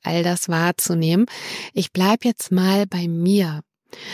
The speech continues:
Und dass du nicht jede Geste, nicht jede Mimik analysierst, denn es ist ja auch etwas, was wir gelernt haben. Und das machen wir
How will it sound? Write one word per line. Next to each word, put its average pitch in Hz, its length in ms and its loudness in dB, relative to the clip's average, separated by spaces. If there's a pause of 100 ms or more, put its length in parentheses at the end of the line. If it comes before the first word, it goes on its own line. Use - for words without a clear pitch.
(180)
Und 196 140 2
dass 202 160 0
du 226 120 2
nicht 233 500 4
jede 185 240 -2
Geste, 180 680 -4
nicht 247 400 2
jede 185 280 0
Mimik 175 600 2
analysierst, 196 1000 2
denn 175 120 0
es 180 120 -2
ist - 160 -2
ja 208 80 0
auch - 40 -6
etwas, - 380 -2
was - 180 0
wir 208 100 0
gelernt 190 680 2
haben. 156 360 -4 (720)
Und 196 140 2
das 214 240 2
machen 220 360 2
wir 190 320 2